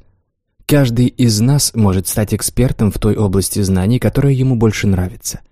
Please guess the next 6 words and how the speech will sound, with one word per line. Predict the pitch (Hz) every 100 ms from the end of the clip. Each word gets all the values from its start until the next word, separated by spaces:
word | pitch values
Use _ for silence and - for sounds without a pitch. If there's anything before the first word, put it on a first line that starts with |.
| _ _ _ _ -
Каждый | 110 92 104
может | 98 95
стать | - 110 -
известным | 113 98 92 92 - 107
и | 110
успешным. | 98 - 92 - -